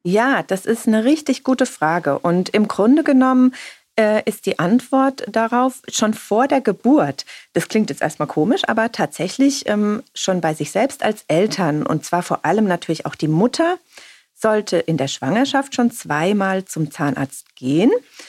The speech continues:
nämlich im ersten und im letzten Drittel der Schwangerschaft und auch zur professionellen Zahnreinigung, um die eigene Mundgesundheit zu stärken, äh, und auch um Informationen zur Mundpflege ab Geburt schon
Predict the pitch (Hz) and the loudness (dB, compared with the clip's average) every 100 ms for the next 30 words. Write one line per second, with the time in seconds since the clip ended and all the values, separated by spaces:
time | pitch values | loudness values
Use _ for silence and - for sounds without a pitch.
0 | - - 185 180 170 143 - 156 185 226 | -18 -2 0 0 0 -2 0 0 0 -2
1 | - 185 160 135 170 151 175 - - 139 | -4 -2 0 0 0 0 -2 -4 -8 -4
2 | 139 - 151 156 262 269 277 269 269 294 | -4 -2 -4 0 2 2 0 2 2 2
3 | - 339 381 - _ - 262 240 247 262 | 0 -2 -4 -16 _ 0 2 2 0 -4
4 | - 226 233 226 220 220 220 - 151 160 | -2 -2 -2 0 0 2 0 0 -2 0
5 | 147 135 135 131 131 127 - - - - | 0 0 0 2 0 0 -8 -20 -20 -20
6 | _ _ _ _ 208 170 143 147 139 170 | _ _ _ _ 0 2 0 0 0 0
7 | 185 254 - 269 285 285 302 285 294 294 | 2 2 0 0 0 0 -2 -2 -4 -2
8 | 294 320 320 349 392 - - _ _ - | -2 0 -2 -4 -4 -12 -20 _ _ -2
9 | 233 - 247 254 - 226 240 233 202 202 | 0 2 2 2 2 0 0 -2 -2 -2
10 | 202 196 - 170 196 202 190 175 190 190 | -2 -4 -2 0 2 0 0 0 0 -2
11 | - 196 202 - - 185 - 214 - 156 | -4 -2 0 0 -2 -4 -4 -4 0 0
12 | 160 - - 185 196 190 202 | 0 -6 -6 -4 -2 0 -2